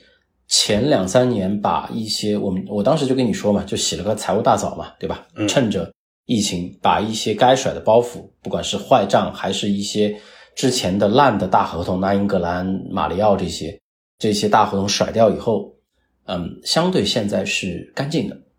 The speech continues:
Speaker 1: 那所以其实呢，我能想象就是说，至少比，比如说你像二三、二四这个赛季，呃，我刚才也说了，大概收入已经能预判到大概至少是四个亿起。那成本如果能压缩的比较好，其实今年有可能是把整个亏损压得非常低，甚至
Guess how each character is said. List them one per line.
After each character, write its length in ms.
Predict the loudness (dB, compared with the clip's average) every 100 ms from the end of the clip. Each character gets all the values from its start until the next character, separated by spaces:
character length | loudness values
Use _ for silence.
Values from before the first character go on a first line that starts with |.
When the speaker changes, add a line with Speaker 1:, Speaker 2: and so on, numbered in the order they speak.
| _ _ _ _
Speaker 1:
那 160 | 0
所 200 | 4 4
以 60 | 4
其 140 | 2
实 120 | -2 0
呢， 120 | 2
我 160 | 0
能 140 | 0 -2
想 160 | -2
象 140 | -4 -2
就 100 | -2
是 80 | -2
说， 160 | -4
至 140 | -2 -2
少 220 | -2 -2
比， 180 | -6 -10 -6
比 120 | -4
如 80 | 0
说 160 | 2
你 160 | 2 0
像 200 | -2 -2
二 280 | 2 4 4
三、 180 | 2 -2
二 220 | 0 -2
四 180 | -2 -4
这 120 | -4
个 40 |
赛 200 | -4 -6
季， 260 | -8 -10 -14 _ _ _ -12
呃， 160 | -8
我 100 | -6
刚 100 | -4
才 120 | -2 -2
也 80 |
说 200 | -2 -4
了， 80 | -4
大 140 | -2 -2
概 100 | -2
收 200 | 2 4
入 320 | 4 0 -4
已 240 | -6 -6
经 120 | -4
能 140 | -2 0
预 140 | -2
判 180 | 0 0
到 160 | 0 -2
大 160 | -2
概 140 | -4 -6
至 140 | -8
少 140 | -8 -8
是 120 | -8
四 240 | -6 -4
个 80 | -2
亿 160 | -2 0
起。 300 | -2 -2 -8 _ _ _ _ _ _ _ _
那 420 | 2 4 4 0 -4
成 200 | 0 2
本 140 | 0
如 140 | 0
果 100 | -2
能 140 | -2 0
压 160 | 0
缩 120 | 0 -4
的 80 |
比 120 | -4 -4
较 100 | -4
好， 240 | -6 -12
其 160 | -8 -8
实 160 | -6
今 200 | -4 -2
年 160 | 0 0
有 120 | 0
可 160 | -4 -8
能 160 | -8
是 240 | -8 -6 -4
把 380 | -2 -2 -4 -10
整 140 | -12 -10
个 80 | -4
亏 180 | -2
损 220 | -2 -4 -2
压 180 | -2
得 80 | -2
非 160 | -4 -4
常 160 | -2
低， 180 | -4 -6
甚 240 | -6 -4 -4
至 300 | -4 -10